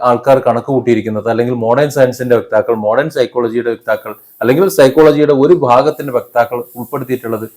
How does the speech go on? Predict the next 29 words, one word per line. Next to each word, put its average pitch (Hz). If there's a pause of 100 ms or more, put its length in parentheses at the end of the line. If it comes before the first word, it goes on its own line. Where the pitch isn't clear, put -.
(260)
ഫ്യൂഡോ 175
സയൻസ് 123
എന്നാണ്. 80 (440)
അതായത് 175
തങ്ങൾ 180
പഠിക്കാത്തതൊക്കെ 156
ഫ്യൂഡോ 135
സയൻസ് 131
എന്ന് 123 (360)
വിളിക്കപ്പെടുന്ന, 127 (260)
തങ്ങൾ 180
ചികിത്സിച്ചു 175
കഴിഞ്ഞാൽ, 147 (440)
ആ, 139
ഭേദപ്പെടാത്തതാണെന്നുണ്ടെങ്കിൽ 139
അത് 139 (480)
മരിച്ചു 156
പോട്ടെ 165
എന്ന് 143
കരുതുന്ന, 123
ബാക്കിയുള്ളതൊക്കെ 143
അശാസ്ത്രം 127
എന്ന് 131
കരുതുന്ന 117 (340)
ഒരു 180
വിഭാഗത്തിന്റെ 143
ഇടയിലാണ് 127
നമ്മൾ 117
ജീവിക്കുന്നത്. 101